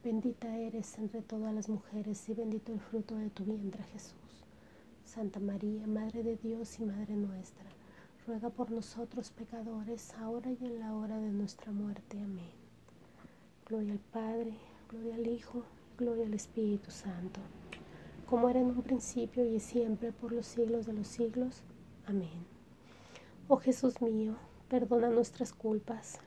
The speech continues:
líbranos del fuego del infierno, lleva todas las almas al cielo y socorre especialmente a las más necesitadas de tu vues-, de vuestra misericordia.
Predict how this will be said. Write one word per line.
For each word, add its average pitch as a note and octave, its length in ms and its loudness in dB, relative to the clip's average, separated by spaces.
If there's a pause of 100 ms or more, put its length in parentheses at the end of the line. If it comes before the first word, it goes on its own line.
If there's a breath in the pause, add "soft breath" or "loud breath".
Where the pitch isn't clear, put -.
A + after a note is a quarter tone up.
líbranos A#3+ 460 8
del B3 140 4
fuego A3 320 0
del G#3+ 160 2
infierno, G#3+ 640 0 (680 loud breath)
lleva B3 240 8
todas C4 260 8
las B3+ 280 4
almas A#3+ 340 4
al B3 80 6
cielo B3 420 6
y A#3+ 40 6
socorre B3+ 420 2
especialmente B3 800 4
a B3+ 40 6
las B3 220 2
más C4 100 4
necesitadas A#3 880 0
de A#3+ 80 4
tu A3 220 -2
vues-, A#3 300 2 (260)
de B3+ 80 4
vuestra A3 380 0
misericordia. A3 960 -2